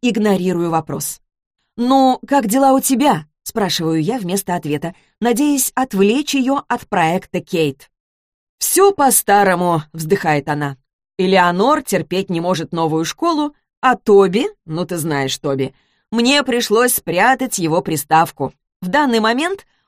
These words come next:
он ведёт единоличную войну на психологическом фронте, пытается истощить противника". Я улыбаюсь. Мой племянник унаследовал упрямство и настойчивость от матери — что, естественно, ведёт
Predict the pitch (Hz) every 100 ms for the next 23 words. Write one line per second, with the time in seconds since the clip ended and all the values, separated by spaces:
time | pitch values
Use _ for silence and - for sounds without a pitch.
0 | _ 262 254 240 277 285 - _ 185 233
1 | 208 226 220 240 - 185 180 196 202 220
2 | 302 226 247 403 - 254 - 185 254 285
3 | - 208 185 175 180 180 196 - _ _
4 | 196 180 190 196 - 190 - 254 254 226
5 | - - 277 - 208 208 - 170 175 151
6 | 165 175 - _ _ _ - 151 143 160
7 | 151 147 151 - - _ _ _ 180 185
8 | 180 185 208 233 233 233 - 233 185 170
9 | 165 190 175 170 170 165 214 254 - 226
10 | 214 160 151 156 180 - 156 147 143 156
11 | 160 160 160 147 - _ _ - 320 285
12 | - 285 294 269 240 175 214 -